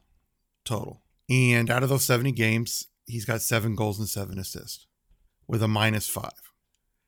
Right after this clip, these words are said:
If you watch this guy, and I have because I'm also a Maple Leafs fan, but of course not as much as the Blues. They're a pretty good young team. So I kind of follow them. I kind of know what's going on with this. And this was just a move for Toronto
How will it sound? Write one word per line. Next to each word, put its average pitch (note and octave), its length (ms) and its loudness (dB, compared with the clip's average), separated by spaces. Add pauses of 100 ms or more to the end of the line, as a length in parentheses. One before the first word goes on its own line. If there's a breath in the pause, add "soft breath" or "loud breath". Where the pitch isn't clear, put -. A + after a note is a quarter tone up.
(300)
If C3+ 160 2
you D3 120 2
watch C3+ 320 4
this D#3+ 180 0
guy, A#2+ 300 4
and A2+ 260 0
I A#2 80 2
have G#2+ 400 2
because A2 480 -2
I'm A2+ 400 -2
also G#2+ 380 -2
a A#2 40 2
Maple A2 340 0
Leafs A2 260 -4
fan, G#2 340 -6 (760)
but - 80 -4
of - 80 -4
course C3+ 260 2
not D3 140 -2
as E3+ 100 -4
much E3+ 240 -2
as D#3 80 -8
the D#3 60 -8
Blues. C3+ 480 -4 (560)
They're A3 140 -2
a A3 40 -6
pretty C#3 240 0
good D3 160 -2
young D#3+ 240 -2
team. A3 380 -8 (680)
So F#3+ 260 2
I F#3 80 6
kind F3+ 240 2
of D3+ 80 0
follow A#2+ 240 4
them. B2 200 2
I A#2+ 60 4
kind C3+ 240 2
of C3+ 60 4
know C3 100 4
what's B2+ 160 -2
going A#2 300 0
on A2 180 0
with G#2+ 120 -2
this. A2 260 0
And B2 100 -2
this F3 180 -2
was F3 80 -4
just C3+ 240 -4
a C3 60 0
move A#2+ 220 2
for - 100 -4
Toronto A2 600 0